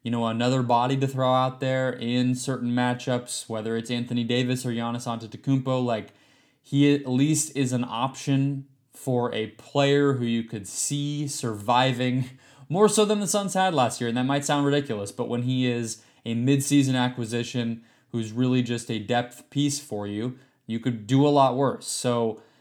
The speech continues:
he seems to have really fit in here quickly, and we're already seeing that he can produce when he's called upon. The fit, the role, it, it makes sense as a depth piece again, so we, we'll just have to see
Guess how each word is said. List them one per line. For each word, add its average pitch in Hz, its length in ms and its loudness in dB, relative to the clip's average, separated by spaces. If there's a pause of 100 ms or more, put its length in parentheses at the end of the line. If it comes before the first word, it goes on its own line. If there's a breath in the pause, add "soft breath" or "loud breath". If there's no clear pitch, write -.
(880 soft breath)
he 151 240 0
seems 156 360 2
to 147 80 2
have 139 220 4
really 139 220 6
fit 139 240 2
in 131 160 2
here 123 240 0
quickly, 117 680 -4
and 107 640 -6
we're 117 300 0
already 127 240 4
seeing 123 320 0
that 123 80 -2
he 123 100 0
can 117 200 -4
produce 117 420 -4
when 117 100 -4
he's 110 140 -8
called 110 260 0
upon. 107 600 -6
The 110 80 -8
fit, 143 420 0
the 117 80 -6
role, 120 520 4
it, - 320 -8
it 117 140 -6
makes 131 300 0
sense 127 380 0
as 117 400 -2
a 113 140 -4
depth 113 420 -4
piece 113 300 -4
again, 107 440 -6
so 107 200 -6
we, 110 180 -4
we'll 113 280 -4
just 113 220 -8
have 107 220 -4
to 107 100 -14
see 107 460 -4